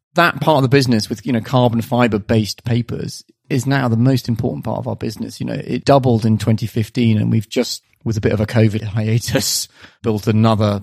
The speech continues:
wing of that. And in fact, that business is now nearly fifty percent of what we make goes into renewable energy one way or the other. So it also, it has, and these, these, these are materials that have incredibly important parts to play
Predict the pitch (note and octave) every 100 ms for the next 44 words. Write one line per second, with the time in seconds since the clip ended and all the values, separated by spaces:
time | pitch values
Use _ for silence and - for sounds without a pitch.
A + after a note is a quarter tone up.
0 | - A2 A2 G#2+ G2 G#2+ G#2 - - -
1 | B2 A#2+ - A#2 - A#2 A2 - B2+ -
2 | G#2 F#2+ G#2+ A#2 G#2+ A2 A2 B2 A#2 G#2
3 | G#2+ - - - - A2+ - A#2+ A2 -
4 | G#2+ G#2 G#2+ G#2+ A2 G#2+ - _ _ _
5 | - G#2+ G#2 G2+ A2+ A2 A2 G2+ G#2 G#2+
6 | G2+ G2 F#2+ G2+ G2 G2 G2 G2+ F#2 F2+
7 | A2 _ - A#2 F2 C3 B2 - A2 E2+
8 | D#2+ D#2+ - G#2+ G#2+ G2 - - _ A2+
9 | C#3+ - B2 A#2+ B2+ C3 A#2+ - - -
10 | C#3 B2 A#2 A#2 A2+ - B2+ A#2 G#2 F#2
11 | A2 A2+ - - B2+ A2+ A2 G#2 - A#2
12 | F2+ G2 D#2 - B2 A#2 - - - A#2
13 | A2+ G2 F#2+